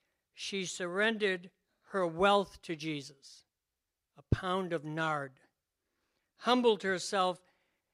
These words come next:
as a foot-washing servant, then laid her glory at his feet, and allowed herself to be uncovered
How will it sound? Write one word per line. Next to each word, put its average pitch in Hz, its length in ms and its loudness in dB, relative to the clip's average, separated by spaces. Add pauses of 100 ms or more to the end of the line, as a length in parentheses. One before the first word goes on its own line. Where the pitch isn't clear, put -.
(140)
as 170 180 -2
a 175 160 2
foot-washing 202 920 0
servant, 165 800 -4 (840)
then 233 360 6
laid 226 320 4
her 196 280 4
glory 175 920 8 (240)
at 180 200 0
his 180 380 0
feet, - 680 -6 (840)
and 196 180 2
allowed 196 440 4
herself 190 600 0
to 180 100 -14
be 180 240 -6
uncovered 208 760 2